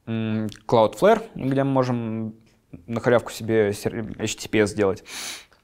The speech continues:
уже поддерживает H T T P два. А, по веб-сервисам. Google,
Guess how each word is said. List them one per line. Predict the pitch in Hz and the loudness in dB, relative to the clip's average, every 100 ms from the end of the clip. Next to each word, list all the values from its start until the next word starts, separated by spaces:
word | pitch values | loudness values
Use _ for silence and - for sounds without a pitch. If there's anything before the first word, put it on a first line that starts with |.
| _ _ _ _ _ | _ _ _ _ _
уже | 139 127 | 0 2
поддерживает | 123 117 110 104 104 | 4 2 2 2 0
H | - | -6
T | - | -4
T | |
P | 110 | 0
два. | 104 98 - - _ _ _ - - - - - - _ _ _ _ _ _ _ _ _ | 0 -2 -10 -20 _ _ _ -20 -20 -20 -20 -20 -20 _ _ _ _ _ _ _ _ _
А, | 117 120 117 113 - _ _ _ _ _ _ _ _ - - _ _ | 6 6 4 -2 -16 _ _ _ _ _ _ _ _ -20 -20 _ _
по | 185 | 4
веб-сервисам. | 190 175 - 151 - 90 - - - _ _ _ _ _ | 4 2 2 2 -2 -10 -14 -20 -20 _ _ _ _ _
Google, | 123 170 196 185 - | 4 6 6 2 -2